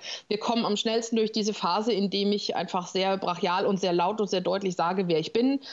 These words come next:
was ich kann, was ich weiß, was ich ab kann und was nicht. Und da hat jeder so seinen eigenen Stil.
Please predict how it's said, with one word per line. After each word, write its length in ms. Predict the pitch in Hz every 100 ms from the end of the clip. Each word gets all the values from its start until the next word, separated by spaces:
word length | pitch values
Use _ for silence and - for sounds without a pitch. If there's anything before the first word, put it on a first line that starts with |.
| -
was 160 | - 185
ich 120 | 190
kann, 300 | - 202 226
was 140 | 185 170
ich 120 | 175
weiß, 320 | 180 208 247
was 160 | 175 170
ich 160 | -
ab 160 | 208 -
kann 260 | - 208 214
und 160 | 170
was 240 | - - -
nicht. 360 | 240 - - - _ _ - - _ -
Und 140 | -
da 60 | 202
hat 100 | 208
jeder 180 | 226
so 120 | 233 226
seinen 180 | 202
eigenen 260 | 151 185 196
Stil. 400 | 185 175 170 160